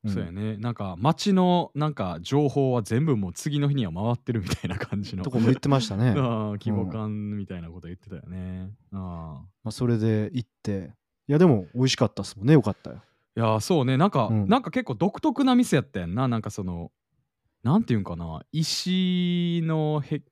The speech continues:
Speaker 2: なんか壁に、なんか、
Speaker 1: うーん。
Speaker 2: 店の中が見えなくて、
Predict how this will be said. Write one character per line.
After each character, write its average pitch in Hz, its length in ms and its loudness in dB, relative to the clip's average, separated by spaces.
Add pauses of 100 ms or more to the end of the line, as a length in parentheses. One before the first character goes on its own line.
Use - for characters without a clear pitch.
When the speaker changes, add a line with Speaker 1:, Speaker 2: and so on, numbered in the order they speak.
Speaker 2:
な 127 100 -2
ん - 20 -6
か 95 140 -6
壁 123 340 2
に、 113 520 0
な 113 140 -2
ん 113 40 -4
か、 82 320 -10 (160)
Speaker 1:
う 135 60 -2
ー - 20 4
ん。 127 720 4
Speaker 2:
店 180 300 4
の 202 120 4
中 151 300 2
が 110 140 0
見 110 160 2
え 110 80 2
な 123 160 0
く - 120 -20
て、 92 480 -4